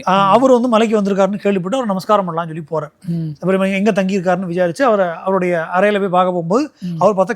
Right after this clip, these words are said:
Speaker 1: கிளீன் ஷேவ்ல உட்காந்துருக்காரு.
Speaker 2: ஓ. ம்.
Speaker 1: இவர் என்ன பெரிய குருசாமின்னு சொன்னா, நாங்களாம் இவ்வளவு கஷ்டப்பட்டு மண்டல விரதம் இருந்து வந்திருக்கோம், இவ்வளவு பெரிய தாடியோட இருக்கோம்,
Speaker 2: ம்.
Speaker 1: இவர் கிளீன் ஷேவ்ல இருக்காருன்னு சொல்லி இவருக்கு போனவருக்கு அவர் நமஸ்காரம் பண்றதா வேண்டாமான்னு ஒரு மனசுக்குள்ள
Speaker 2: சந்தேகம்
Speaker 1: ஒரு
Speaker 2: வந்துச்சு.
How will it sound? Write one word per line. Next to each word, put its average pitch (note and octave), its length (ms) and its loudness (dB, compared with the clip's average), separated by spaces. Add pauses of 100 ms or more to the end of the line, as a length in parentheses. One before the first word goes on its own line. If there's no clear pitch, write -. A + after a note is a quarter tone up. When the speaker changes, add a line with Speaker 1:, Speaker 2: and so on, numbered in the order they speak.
Speaker 1:
கிளீன் A3 260 -2
ஷேவ்ல G3 300 0
உட்காந்துருக்காரு. D#3 500 -10
Speaker 2:
ஓ. D#3 80 -4 (580)
ம். D#3 240 -6 (260)
Speaker 1:
இவர் B3 140 -4
என்ன A3+ 140 -2
பெரிய G3+ 240 -2
குருசாமின்னு G3+ 500 -2
சொன்னா, G3+ 180 0
நாங்களாம் G3 240 0
இவ்வளவு F#3+ 200 -2
கஷ்டப்பட்டு F#3 380 -4
மண்டல F#3 280 0
விரதம் F3 280 -4
இருந்து F3 200 -4
வந்திருக்கோம், E3+ 320 -4
இவ்வளவு F3 200 -2
பெரிய E3 180 -8
தாடியோட E3+ 380 -2
இருக்கோம், F3 280 -10
Speaker 2:
ம். D#3+ 280 -4
Speaker 1:
இவர் F3+ 240 -2
கிளீன் G#3+ 220 0
ஷேவ்ல F#3+ 240 0
இருக்காருன்னு F3+ 300 -4
சொல்லி A#3+ 140 0
இவருக்கு G3 240 0
போனவருக்கு B3+ 480 4
அவர் A3 160 0
நமஸ்காரம் A#3+ 380 0
பண்றதா A#3+ 280 2
வேண்டாமான்னு G#3+ 540 2
ஒரு G3 100 0 (520)
மனசுக்குள்ள A3 420 2
Speaker 2:
சந்தேகம் G#3+ 80 4
Speaker 1:
ஒரு G3+ 160 2
Speaker 2:
வந்துச்சு. E3 300 -8